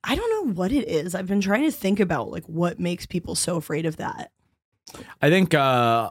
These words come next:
Speaker 2: uh, being judged.
Speaker 1: Yeah.
Speaker 2: I think people hate being, uh, judged, and when you are speaking in public for any reason, you can't, uh, uh,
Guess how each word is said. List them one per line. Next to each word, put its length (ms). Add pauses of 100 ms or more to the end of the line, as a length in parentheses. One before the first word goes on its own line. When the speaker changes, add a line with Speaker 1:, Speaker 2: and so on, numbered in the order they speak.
Speaker 2:
uh, 440
being 380
judged. 540 (100)
Speaker 1:
Yeah. 460 (100)
Speaker 2:
I 140
think 240
people 420
hate 480
being, 540 (200)
uh, 360 (100)
judged, 460
and 200
when 200
you 220
are 120
speaking 600
in 100
public 440
for 220
any 300
reason, 600 (380)
you 220
can't, 720
uh, 420 (480)
uh, 340